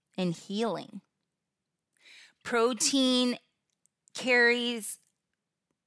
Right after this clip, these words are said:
oxygen, protects against disease. It grows hair and nails,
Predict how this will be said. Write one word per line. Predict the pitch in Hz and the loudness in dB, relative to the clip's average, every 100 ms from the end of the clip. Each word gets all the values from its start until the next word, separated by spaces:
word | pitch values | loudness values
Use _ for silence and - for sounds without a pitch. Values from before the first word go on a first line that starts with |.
| _ _ - | _ _ 4
oxygen, | 269 - - 262 175 117 71 175 _ _ _ - | 4 4 -2 -2 -4 -4 -6 -14 _ _ _ 0
protects | 226 - 262 285 269 | 0 2 0 0 -4
against | 226 247 220 - | -2 -2 -2 -6
disease. | 220 185 240 196 151 - 202 | -8 -6 -4 -4 -4 -6 -4
It | 190 _ | -6 _
grows | - 180 202 226 240 214 | -20 -8 -4 -2 -2 -4
hair | - 240 233 | -6 -4 -2
and | 202 202 | 0 0
nails, | 202 208 156 107 | 2 2 2 -4